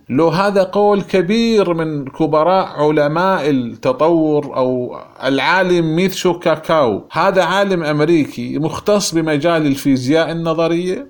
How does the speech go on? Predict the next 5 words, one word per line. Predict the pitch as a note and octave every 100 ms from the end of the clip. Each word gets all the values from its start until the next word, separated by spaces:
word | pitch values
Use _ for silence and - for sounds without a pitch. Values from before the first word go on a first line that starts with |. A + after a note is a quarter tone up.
| -
ومتخصص | C#3+ E3 E3 E3 D#3+ D#3 - E3 -
في | - D3+ C#3+
نظرية | C#3 D3 D3 D3+ F3+ E3+ C#3+ - - - -
الحقل | B2+ A#2 F3+ F3 D#3+
الوتري، | D3 C3+ E3 E3 F#3+ G#3 B3+